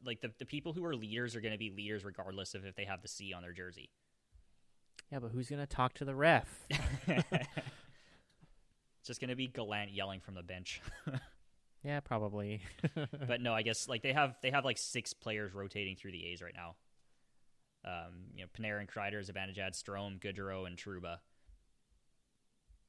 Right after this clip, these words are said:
Speaker 2: Oh, yeah. So they got, they got, they got a good mix there.
Speaker 1: Yeah.
Speaker 2: Of forwards, defense, role players, star players.
Speaker 1: Yeah.
Speaker 2: Kinda,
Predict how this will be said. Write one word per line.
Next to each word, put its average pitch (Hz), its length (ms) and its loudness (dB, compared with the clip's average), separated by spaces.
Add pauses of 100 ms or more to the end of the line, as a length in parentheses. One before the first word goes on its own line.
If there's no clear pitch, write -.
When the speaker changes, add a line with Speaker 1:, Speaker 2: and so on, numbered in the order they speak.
(440)
Speaker 2:
Oh, 131 140 0
yeah. 104 280 0 (280)
So - 140 -8
they 113 80 -2
got, 120 180 0
they 123 80 -2
got, 135 200 -2 (160)
they 160 80 -2
got 160 100 2
a - 20 -2
good 120 200 0
mix 113 260 -2
there. 107 320 0 (340)
Speaker 1:
Yeah. 107 140 -2 (440)
Speaker 2:
Of 101 260 -2
forwards, 117 600 4
defense, 107 840 0
role 107 240 4
players, 104 520 2
star 101 280 2
players. 98 640 -4 (360)
Speaker 1:
Yeah. 107 120 -4
Speaker 2:
Kinda, 104 220 -2